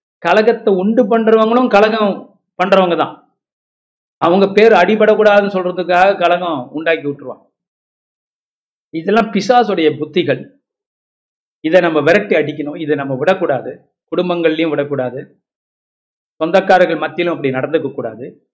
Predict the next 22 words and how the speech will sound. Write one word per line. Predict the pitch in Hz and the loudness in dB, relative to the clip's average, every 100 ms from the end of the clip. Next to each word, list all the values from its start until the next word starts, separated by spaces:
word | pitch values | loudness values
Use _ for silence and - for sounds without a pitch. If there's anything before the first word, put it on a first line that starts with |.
| _ _ _ _ _ - | _ _ _ _ _ -14
சபையிலும் | - 156 175 185 | -4 0 0 0
அப்படி | 165 123 | -2 -4
நடக்கக்கூடாது. | 117 120 - - - _ _ _ _ _ _ _ _ _ _ 139 | -8 -12 -16 -18 -20 _ _ _ _ _ _ _ _ _ _ -4
அப்ப | 175 131 87 - _ _ | -2 -2 -4 -18 _ _
இப்படிப்பட்ட | 151 - 202 202 196 170 160 | -16 -4 -4 0 -2 -2 -4
காரியங்கள் | 156 170 175 170 175 190 - _ _ _ | 0 0 -2 -2 -2 -4 -12 _ _ _
சில | 151 | -6
பேர் | 143 165 170 170 - _ | -2 2 2 0 -12 _
குடும்பத்துல | 160 180 175 160 135 147 | -8 -4 -2 0 2 2
ஆரம்பிச்சு | 151 143 139 180 - _ _ _ _ | 0 -4 -8 -12 -14 _ _ _ _
சபை | 156 180 185 | -2 2 2
வரைக்கும் | 170 165 - | 2 -2 -6
கொண்டு | 151 143 | -4 -4
வந்துருவாங்க. | 123 113 - _ _ _ _ _ _ _ _ _ | -6 -12 -18 _ _ _ _ _ _ _ _ _
அப்ப | - 151 | -8 -4
அதை | 135 156 | -2 0
நம்ம | 151 139 120 | -2 -4 -6
அனுமதிக்க | 156 202 175 - 139 | -4 -2 -4 -6 -8
கூடாது. | 143 131 - _ _ _ _ _ _ _ _ _ _ 160 | -6 -6 -8 _ _ _ _ _ _ _ _ _ _ 2
இவர்கள் | 180 170 143 | 2 2 2
தரிசனக்காரரை | 147 208 214 233 220 185 180 165 139 | 4 2 2 0 2 2 4 4 2
நோக்கி | 135 165 - | -2 -4 -4